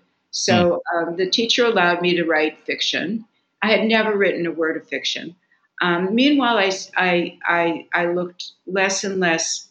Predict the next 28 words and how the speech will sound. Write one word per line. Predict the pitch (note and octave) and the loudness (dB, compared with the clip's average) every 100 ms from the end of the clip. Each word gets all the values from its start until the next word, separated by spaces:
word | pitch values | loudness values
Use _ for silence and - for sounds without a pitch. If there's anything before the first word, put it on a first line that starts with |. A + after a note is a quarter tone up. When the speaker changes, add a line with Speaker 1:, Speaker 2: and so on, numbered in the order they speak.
| _ - | _ -4
Speaker 1:
enthusiastically | F#3 A3+ A3+ F3 D#3+ D#3 - G3+ - F3+ F3+ | -2 0 0 2 4 4 0 -4 -2 0 0
for | F3 E3+ | 0 0
a | |
new | E3+ F3+ | 2 0
job | F3+ D3+ D3 D3 | 0 0 0 -2
because | E3 - F3 | -6 -8 -8
it | - | -8
was | F3+ - | -10 -4
during | G3 G3+ | -2 -2
the | G3 | -4
time | - E3+ E3+ | -4 -2 0
when | E3 | -2
celebrity | D#3 - D#3+ D#3+ E3+ E3 | -2 -4 -2 -2 -2 -2
magazines | D3+ D#3 D#3 D#3+ D#3 D3+ | -2 -4 -6 -6 -6 -6
were | D3+ | -8
reigning, | C#3+ D3+ D3+ D#3 D#3 | -6 -6 -6 -6 -6
and | |
I | D#3 | -8
just | E3 F#3+ - | -6 -8 -6
couldn't | G3+ G3 | -8 -6
see | - F#3 | -4 -2
myself, | E3+ E3+ D#3 G#3+ - _ - - _ | -2 -2 -4 -4 -8 _ -20 -20 _
having | F3 F3 F3+ | -4 0 2
worked | F3+ F3+ | 0 -2
for | - | -4
so | D#3+ - E3+ G3 | -4 -2 0 0
long | E3+ D#3 D#3 D#3+ D#3+ _ _ _ _ _ _ _ _ - | 0 0 -2 -4 -10 _ _ _ _ _ _ _ _ -8
on | D#3+ D#3 D3+ | -4 -2 -4